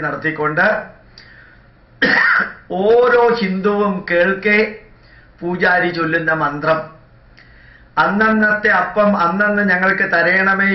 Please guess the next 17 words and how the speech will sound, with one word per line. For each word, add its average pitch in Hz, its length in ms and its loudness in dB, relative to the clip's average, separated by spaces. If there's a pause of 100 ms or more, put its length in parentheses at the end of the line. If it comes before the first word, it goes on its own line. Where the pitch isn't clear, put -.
(140)
എന്നോ, 165 260 0 (880)
അല്ലെങ്കിൽ 226 420 2 (140)
പാപികളായ 202 720 2 (160)
ഞങ്ങളെ 185 300 0 (100)
പാപത്തിൽ 190 520 -2
നിന്ന് 180 240 -6
മോചിപ്പിക്കണമെന്നോ, 175 960 -2 (920)
അല്ലെങ്കിൽ 247 380 2 (120)
പാപികളായ 208 640 2 (180)
ഞങ്ങളെ, 190 420 0 (260)
ഞങ്ങളുടെ 190 460 0
പാപം 165 280 0 (140)
നീ 214 100 0 (160)
ഏറ്റെടുക്കണമെന്നോ, 165 920 0 (920)
ഞങ്ങൾക്ക് 240 500 2 (200)
പുണ്യം 214 420 2 (140)
ഹോൾസെയിലായിട്ട് 202 840 0